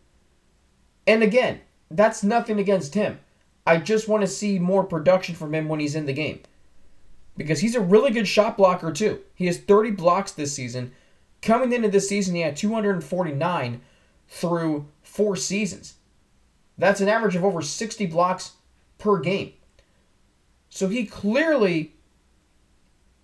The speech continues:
is a great player in the interior. Maybe it's just because the Bearcats have so many big men and you have so many minutes, only so many minutes you can, you can allow players to play.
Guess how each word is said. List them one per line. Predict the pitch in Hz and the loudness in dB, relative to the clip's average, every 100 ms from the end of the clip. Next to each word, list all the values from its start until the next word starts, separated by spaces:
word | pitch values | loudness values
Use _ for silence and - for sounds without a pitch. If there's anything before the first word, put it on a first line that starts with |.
| _ _ _ | _ _ _
is | 214 240 196 175 - | -2 4 4 4 0
a | 165 | 0
great | 151 156 196 156 | 0 0 0 0
player | 170 196 180 | 0 2 2
in | 160 | -2
the | 151 | -4
interior. | 160 147 170 131 - - _ _ _ _ _ _ - | -6 -4 -4 -4 -10 -18 _ _ _ _ _ _ -12
Maybe | 131 170 240 269 | -4 0 0 0
it's | 240 | -4
just | 233 - | -6 -4
because | 190 196 | 0 0
the | 180 | 2
Bearcats | 180 196 196 175 | 0 0 2 2
have | 175 160 | 2 -2
so | - 196 | 0 -2
many | 185 165 | -2 -4
big | 135 175 165 | -4 -4 -4
men | 156 143 139 - _ - | -6 -6 -10 -16 _ -10
and | 165 | -2
you | |
have | 170 151 | -2 -4
so | - 190 | -2 0
many | 180 165 | 0 -4
minutes, | 147 175 165 143 - _ - | -4 -4 -4 -6 -12 _ -4
only | 180 175 | -4 -4
so | 160 - 165 | -6 0 0
many | 156 143 | 0 -4
minutes | 151 196 156 | -4 -4 -6
you | 139 | -10
can, | 143 131 - | -10 -10 -10
you | 143 | -10
can | 151 | -6
allow | 127 175 202 - _ _ _ _ _ _ _ _ | -4 -4 -6 -10 _ _ _ _ _ _ _ _
players | 165 151 135 - | -2 0 -2 -6
to | 117 | -4
play. | 180 165 | 0 0